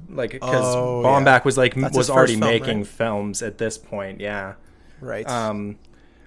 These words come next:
Speaker 1: but that's the Wes Anderson side.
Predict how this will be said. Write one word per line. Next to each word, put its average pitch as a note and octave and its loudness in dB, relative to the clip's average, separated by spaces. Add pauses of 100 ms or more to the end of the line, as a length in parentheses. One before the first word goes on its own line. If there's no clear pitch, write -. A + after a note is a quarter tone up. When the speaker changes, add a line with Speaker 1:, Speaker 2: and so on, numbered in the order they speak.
(260)
Speaker 1:
but C#3+ -8
that's G3+ 0
the A#3+ -6 (100)
Wes C3+ -4
Anderson B2+ -4
side. A2+ -2